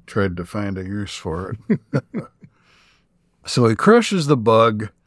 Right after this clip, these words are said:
and then Ben starts discussing, uh, or they all start discussing, uh, what's going on in the colony, who might have shot the examiner, uh, who might have, uh,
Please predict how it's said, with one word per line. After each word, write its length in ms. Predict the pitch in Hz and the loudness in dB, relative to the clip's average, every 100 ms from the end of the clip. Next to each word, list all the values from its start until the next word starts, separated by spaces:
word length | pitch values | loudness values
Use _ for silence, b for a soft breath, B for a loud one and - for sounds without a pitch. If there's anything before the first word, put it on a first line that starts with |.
| _ _ | _ _
and 220 | 175 185 | -4 2
then 200 | 190 185 | 4 6
Ben 480 | 156 165 170 160 151 | 6 4 4 0 -4
starts 500 | - - 139 131 127 | -8 0 2 2 -2
discussing, 880 | - 113 - 139 123 - 120 117 117 | -8 -8 -2 2 2 0 -2 0 0
uh, 560 | 117 117 113 110 107 - _ _ _ - | 2 4 6 6 4 0 _ _ _ -12
or 400 | - 120 117 127 | -4 -2 0 0
they 200 | 156 156 | 2 6
all 200 | 135 131 | 6 6
start 320 | 113 - 107 90 | 4 0 0 0
discussing, 800 | 101 - 123 110 - 113 107 107 | -8 -2 0 0 -2 -2 -2 -2
uh, 460 | 92 110 104 104 95 _ _ _ _ _ - | -2 -2 -2 -2 -6 _ _ _ _ _ -4
what's 240 | 151 131 | -2 -2
going 440 | - 131 117 110 | 2 2 2 0
on 320 | 101 110 110 107 | 0 2 4 4
in 160 | 104 | 2
the 80 | 98 | 0
colony, 640 | - 123 117 110 107 104 | -2 0 0 0 -2 -2
who 180 | 101 123 | -2 0
might 240 | 143 127 117 | 2 2 2
have 140 | 107 | -2
shot 400 | - 127 117 113 | -2 4 4 4
the 120 | 110 101 | -2 -8
examiner, 880 | 98 95 101 101 95 95 92 98 - _ _ _ _ - | -8 -8 -6 -4 -6 -6 -8 -8 -12 _ _ _ _ -8
uh, 420 | - 120 113 107 | 0 2 4 4
who 180 | 104 135 | 4 2
might 260 | 123 120 117 | 2 0 0
have, 260 | 113 104 98 | 0 -2 -4
uh, 280 | 95 95 | -6 -6